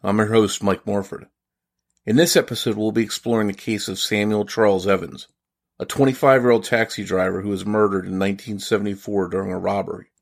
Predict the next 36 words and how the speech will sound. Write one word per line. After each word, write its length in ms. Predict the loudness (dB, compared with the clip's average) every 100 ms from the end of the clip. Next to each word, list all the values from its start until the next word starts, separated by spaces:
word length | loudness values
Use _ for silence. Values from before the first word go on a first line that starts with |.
| _
What 200 | 4 4
did 140 | 4 2
his 160 | 0
killer 320 | 2 4 6
net 240 | 6 4 2
in 40 |
the 60 | -4
process? 720 | 2 4 4 0 -4 -6 -18 _ _ _
A 100 | -4
measly 440 | 2 4 2 2 0
six 320 | 0 -6 0
dollars. 540 | 2 2 0 -6 -16 _ _ _
We'll 140 | -2 2
jump 240 | 4 4
into 140 | 2
this 160 | 2 0
case 320 | 2 2 4
after 240 | 2 0 -6
some 180 | -8
quick 280 | -6 -6 -2
housekeeping. 600 | 0 0 -2 -12 -14 -18 _ _ _ _
Independent 540 | 2 2 4 4 2 2
podcasts 640 | 4 6 4 0 -2 0
like 160 | -2 0
this 220 | -4 -2
one 120 | -2
depend 320 | -4 -4 -2
on 200 | 0 2
word 180 | 2 2
of 100 | 2
mouth 300 | 2 2 2
to 80 | -2
bring 200 | -2 0
in 100 | 0
new 120 | 0
listeners. 520 | 0 -2 -6 -12 -18